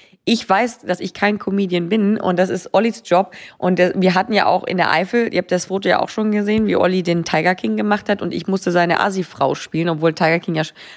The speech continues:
homosexuell ist. Ähm, aber wir haben ja die Eifel Edition gedreht und ich hatte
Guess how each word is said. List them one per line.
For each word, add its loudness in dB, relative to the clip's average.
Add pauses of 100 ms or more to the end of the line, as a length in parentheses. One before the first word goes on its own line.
(480)
homosexuell 4
ist. 0 (460)
Ähm, 4 (100)
aber 2
wir 4
haben 2
ja 4
die 0
Eifel 0
Edition -6
gedreht -4
und -2
ich -8
hatte 0